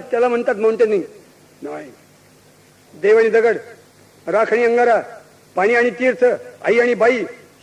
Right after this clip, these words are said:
शिरा आणि सत्यनारायण ह्याच्यात जेवढा फरक आहे तेवढा ते हायकिंग, ट्रेकिंग, माउंटेनिंग आणि आमच्या मोहिमा, धारा तीर्थयात्रा ह्याच्यात फरक आहे. ह्याच्यात फरक आहे म्हणजे मरू घातलेल्या हिंदुस्थानला राष्ट्र म्हणून जिवंत ठेवण्यासाठी लागणारं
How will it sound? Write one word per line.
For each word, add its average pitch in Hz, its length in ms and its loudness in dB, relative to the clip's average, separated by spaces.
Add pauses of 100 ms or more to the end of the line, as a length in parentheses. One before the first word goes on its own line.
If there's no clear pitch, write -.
शिरा 226 160 2
आणि 247 140 0
सत्यनारायण 254 440 0 (220)
ह्याच्यात 247 260 2
जेवढा 254 280 4
फरक 226 220 0
आहे 233 180 4 (280)
तेवढा 214 180 0
ते 247 60 2
हायकिंग, 220 380 0
ट्रेकिंग, 233 340 -2
माउंटेनिंग 233 540 0 (240)
आणि 202 120 2
आमच्या 214 300 0
मोहिमा, 208 480 2 (540)
धारा 254 220 4
तीर्थयात्रा 240 580 0
ह्याच्यात - 460 -8 (100)
फरक 180 200 -8
आहे. - 100 -14 (720)
ह्याच्यात 165 280 -10
फरक 180 140 -4
आहे 202 100 4
म्हणजे 240 280 2 (580)
मरू 208 220 0
घातलेल्या 220 340 2
हिंदुस्थानला 214 560 0
राष्ट्र 233 320 0
म्हणून 226 180 -4
जिवंत 220 260 0
ठेवण्यासाठी 214 460 -2
लागणारं 220 340 2